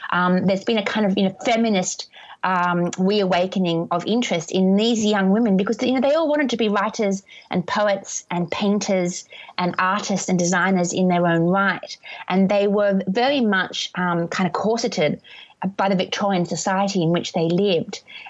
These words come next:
And because of that kind of conjunction of these really intelligent, brilliant and talented young women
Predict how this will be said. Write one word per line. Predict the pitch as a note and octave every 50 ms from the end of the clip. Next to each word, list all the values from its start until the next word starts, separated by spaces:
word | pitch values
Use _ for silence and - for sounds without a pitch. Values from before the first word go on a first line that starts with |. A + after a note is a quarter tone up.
| - -
And | F#3+ G3 G3+ G3 G3+ G3 G3 F#3+ - - _ _ _ G3
because | G#3 A#3 A#3 - - - C4+ D4+ C4+ C4+
of | B3+ G#3+ - -
that | G#3+ G3+ G3 - - -
kind | - - G#3 G3+
of | G3
conjunction | - G3 F#3+ F#3+ - G3+ A3 A#3+ A3 - - G3 F3 E3+ F3+ - - - - - -
of | - F#3+ G3 F3+ F#3+
these | G3 F#3 F#3 F#3
really | G3 G3 G#3+ A#3+ B3 A#3 A3+ G#3
intelligent, | G3 F#3+ F#3+ - - G#3 G#3 G#3 G3+ F#3+ G3+ F#3+ E3+ E3+ F3 - _ _ _ _ _ _ _ -
brilliant | A3 A3+ A3 A3 G3+ F#3+ F#3+
and | F#3 F#3
talented | - - G#3 G#3 G#3 - F#3+ F3+
young | F3+ F3 F3+ F3 E3+
women | F#3 G3 G3 F3+ F3+ F3